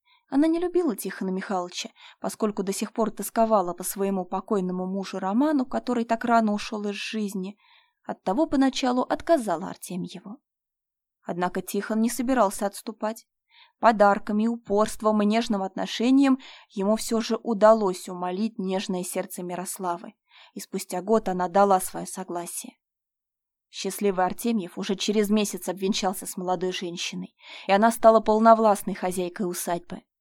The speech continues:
а её маленькая дочь Святослава — приёмной дочерью Тихона Михайловича.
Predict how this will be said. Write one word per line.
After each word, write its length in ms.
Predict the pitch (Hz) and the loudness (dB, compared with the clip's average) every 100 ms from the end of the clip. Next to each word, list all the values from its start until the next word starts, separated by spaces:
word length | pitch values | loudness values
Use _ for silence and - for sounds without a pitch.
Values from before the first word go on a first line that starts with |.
| _ _ _ _ | _ _ _ _
а 100 | 185 | -4
её 200 | 180 185 | -2 0
маленькая 500 | 175 170 170 - 170 | -2 -4 -6 -6 -4
дочь 240 | 175 185 | -4 -4
Святослава — 760 | - 175 - 165 - 226 226 - _ _ - | -6 -8 -10 -8 -2 0 0 -6 _ _ -6
приёмной 460 | 185 185 185 175 | -2 0 0 0
дочерью 520 | 170 196 226 247 240 240 | -2 -2 -2 -4 -2 -4
Тихона 400 | - 185 185 180 | -6 -8 -8 -8
Михайловича. 640 | 190 - 175 - - 247 | -8 -10 -14 -12 -14 -16